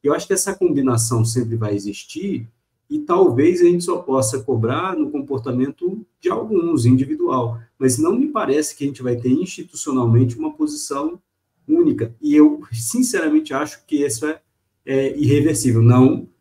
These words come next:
que por isso nós não devamos criticar, e a gente aqui no Sem Precedentes, quantas vezes fizemos isso, nos onze, nesse livro também. É só que me parece que tá um pouco fora do que as pessoas querem.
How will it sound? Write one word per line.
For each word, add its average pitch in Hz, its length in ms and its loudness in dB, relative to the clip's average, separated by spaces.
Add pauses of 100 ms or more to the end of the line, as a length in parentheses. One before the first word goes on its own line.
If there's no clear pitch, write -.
(140)
que 202 220 0
por 170 340 2
isso 120 540 2
nós 151 220 0
não 135 120 -2
devamos 139 500 0
criticar, 180 580 -4
e 180 60 0
a 139 40 0
gente 127 240 -2
aqui 120 120 -4
no 117 80 0
Sem 113 160 0
Precedentes, 113 460 -2
quantas 117 400 -2
vezes 117 240 0
fizemos 127 420 -2
isso, 147 280 -6 (300)
nos 113 220 2
onze, 151 340 2
nesse 123 280 -6
livro 302 160 -6
também. 117 380 -8 (200)
É - 80 -14
só - 180 -4
que 214 120 -8
me 202 100 -2
parece 165 600 -4
que 175 640 -8 (720)
tá 175 120 -2
um 175 220 -6
pouco 190 240 -2
fora 170 520 -2
do 208 280 -14
que 220 120 -8
as 214 80 -6
pessoas 254 420 -10
querem. 120 480 -4